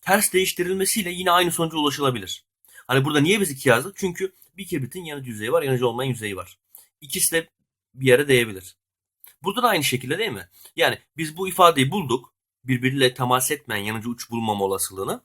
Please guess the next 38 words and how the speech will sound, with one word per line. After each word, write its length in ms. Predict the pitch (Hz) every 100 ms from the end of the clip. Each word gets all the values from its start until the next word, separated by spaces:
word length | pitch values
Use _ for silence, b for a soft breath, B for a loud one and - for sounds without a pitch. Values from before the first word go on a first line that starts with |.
| _ _ _ _ _ _ _ _ b b b -
Ne 60 | 175
olacak? 440 | 214 143 226 b b
Bunun 260 | 131 180 202
bir 80 | 170
de 220 | 226 240 _
tam 220 | - 202 202
tersi 280 | 190 170
ihtimali 360 | 180 - 165 147
olacak. 340 | 120 95 90
Yani 160 | 135 147
şu 100 | -
şekilde 380 | - 139 110 95
bir 60 |
ifade. 320 | 95 - 92 127
Bakın 240 | 127 131
burada 320 | 151 160 175 b -
yukarı 280 | 131 156 151
doğru 180 | 117 -
çıkıyor, 260 | - 110
sağa 280 | - 110 120
doğru 160 | 107 95
gidiyor. 320 | 95 135 208 _ _
Burada 220 | 139 135
da 80 | 170
sola 280 | - 151 135
doğru 180 | 117
dönen 240 | 101 95 95
bir 60 |
ifade 240 | 92 90 92
var. 200 | 165 196 b b
Bu 140 | - 185
iki 200 | 185 208
ifadenin 520 | 180 170 160 165 185 b b b
bize 140 | 127 143
ihtimalini 500 | 131 156 151 151 151
sorduğu 280 | 160 156
için 280 | 143 - 160
toplam 540 | - 185 175 160 151